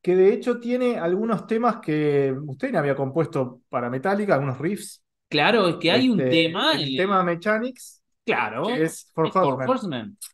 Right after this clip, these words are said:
Speaker 1: Es
Speaker 2: Claro.
Speaker 1: el mismo riff acelerado, digamos.
Speaker 2: Es el mismo riff, es el mi-,
Speaker 1: Este
Speaker 2: es, tiene otra letra,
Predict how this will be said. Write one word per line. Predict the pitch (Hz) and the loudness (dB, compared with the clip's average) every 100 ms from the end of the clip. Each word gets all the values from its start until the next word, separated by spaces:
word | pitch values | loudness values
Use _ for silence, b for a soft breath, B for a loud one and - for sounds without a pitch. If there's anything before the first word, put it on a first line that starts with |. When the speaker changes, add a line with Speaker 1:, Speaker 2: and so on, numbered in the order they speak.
| _ | _
Speaker 1:
Es | 151 | -4
Speaker 2:
Claro. | 160 208 | 2 4
Speaker 1:
el | |
mismo | 175 170 | 4 4
riff | 185 220 | 4 2
acelerado, | 208 139 135 131 139 110 107 | 2 0 -4 -2 0 0 -2
digamos. | 110 110 | -6 -4
Speaker 2:
Es | 233 - | -4 0
el | 214 208 | 0 2
mismo | 247 277 269 | 2 2 2
riff, | 208 254 330 | 0 0 0
es | 339 254 | -2 -2
el | 247 | -2
mi-, | 277 | -2
Speaker 1:
Este | 208 - 233 175 120 | -4 -6 -4 -4 -2
Speaker 2:
es, | 233 | 0
tiene | 277 | 2
otra | 311 247 247 | 2 4 4
letra, | 240 262 254 269 320 | 6 4 0 0 0